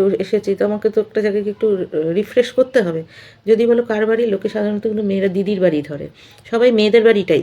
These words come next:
ধরে, কারণ মেয়েদের বাড়িটাতে ফ্রিনেসটা বেশি হয়। একটা দিদি বা একটা বোন যতটা বোঝে, সাধারণত দাদা তো বেটা ছেলে, তুমি সেইভাবে বুঝ-, বুঝ-, বুঝতে পারবে না।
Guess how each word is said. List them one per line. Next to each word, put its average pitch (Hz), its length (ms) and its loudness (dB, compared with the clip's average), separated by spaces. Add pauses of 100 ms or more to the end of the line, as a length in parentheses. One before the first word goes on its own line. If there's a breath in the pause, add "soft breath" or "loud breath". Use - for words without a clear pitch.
ধরে, - 200 -8
কারণ 185 260 -4
মেয়েদের 180 320 -4
বাড়িটাতে 214 420 -4
ফ্রিনেসটা 180 560 -4
বেশি 220 340 -4
হয়। 160 200 -8 (420 loud breath)
একটা - 220 -2
দিদি 196 500 -4
বা 190 140 0
একটা 180 220 -2
বোন 190 300 -2
যতটা 214 340 -2
বোঝে, 180 300 -2
সাধারণত 185 340 -6
দাদা 180 320 0
তো 208 100 -4
বেটা 202 220 0
ছেলে, 220 220 -6
তুমি 220 160 -4
সেইভাবে 208 360 -4
বুঝ-, 214 300 -8
বুঝ-, 202 400 -8
বুঝতে 285 260 -2
পারবে 175 260 2
না। - 100 -12